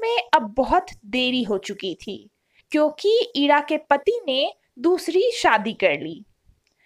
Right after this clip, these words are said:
फिर कुछ दिनों बाद रुक्मणी फिर से प्रेग्नेंट होती है और अपने आखिरी बेटे कुटी को जन्म देती है। कुटी का ख्याल रखने से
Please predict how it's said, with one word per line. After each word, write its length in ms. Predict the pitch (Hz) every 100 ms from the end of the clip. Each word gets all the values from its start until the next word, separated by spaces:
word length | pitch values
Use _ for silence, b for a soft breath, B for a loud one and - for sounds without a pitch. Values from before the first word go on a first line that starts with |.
| _ _
फिर 380 | 466 523 571 571
कुछ 220 | 466 -
दिनों 320 | 370 392 392 302
बाद 380 | 302 302 339 -
रुक्मणी 540 | 262 285 302 311 339 381
फिर 220 | - 339
से 200 | 339 480
प्रेग्नेंट 560 | 480 392 262 220 220 214
होती 320 | 226 208 233
है 300 | 233 302 370 403 B B
और 120 | 285
अपने 340 | 285 294 320 330 -
आखिरी 460 | 277 311 - 440 466
बेटे 600 | 233 208 202 240 285 381 _ _
कुटी 260 | - 403 415
को 140 | 392 285
जन्म 320 | 220 202 196
देती 360 | 185 - 196 190
है। 240 | 202 - - _ _ _ _ b b b _
कुटी 260 | 427 440 679
का 180 | 587 539
ख्याल 420 | - 330 285 320 415
रखने 340 | 330 247 208
से 260 | 214 233